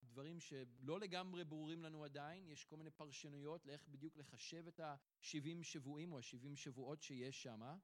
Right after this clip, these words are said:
אבל משהו אחד מאוד ברור מהנבואה הזו, וזה שיהיה,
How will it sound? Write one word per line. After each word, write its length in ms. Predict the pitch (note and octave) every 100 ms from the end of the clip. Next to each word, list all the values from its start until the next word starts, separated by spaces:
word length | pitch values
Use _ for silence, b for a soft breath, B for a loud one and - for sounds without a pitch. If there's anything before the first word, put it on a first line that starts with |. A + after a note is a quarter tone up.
| _ _ B B _ _ -
אבל 460 | C3+ C#3 A#3+ C4+ F#3+ - _
משהו 340 | D3 G3+ - F#3
אחד 300 | - A#3+ B3
מאוד 320 | F#3+ G#3+ E3+
ברור 320 | E3 F3+ A#3+
מהנבואה 600 | F#3 D3 C#3 B2+ C3+ F#3+
הזו, 420 | F#3+ A#2 A2 G2+ G#2+ - B - _ -
וזה 720 | A#2+ D3 C#3+ D3 C#3 G#3+ B3+ F#3
שיהיה, 960 | - F#3 E3+ - _ _ - D3 B3